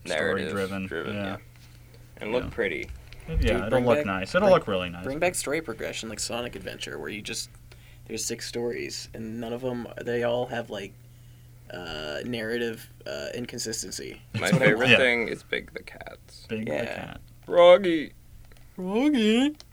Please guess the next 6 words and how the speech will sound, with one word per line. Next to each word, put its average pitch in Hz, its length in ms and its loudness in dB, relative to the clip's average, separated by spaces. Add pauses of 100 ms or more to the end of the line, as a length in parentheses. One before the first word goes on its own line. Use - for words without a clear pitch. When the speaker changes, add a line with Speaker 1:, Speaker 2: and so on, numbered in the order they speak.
(200)
Speaker 2:
Exactly. 104 680 -12 (1120)
Now, 110 260 4
Britain, 123 300 4
break 123 220 4
some 151 120 0
hearts. 139 280 12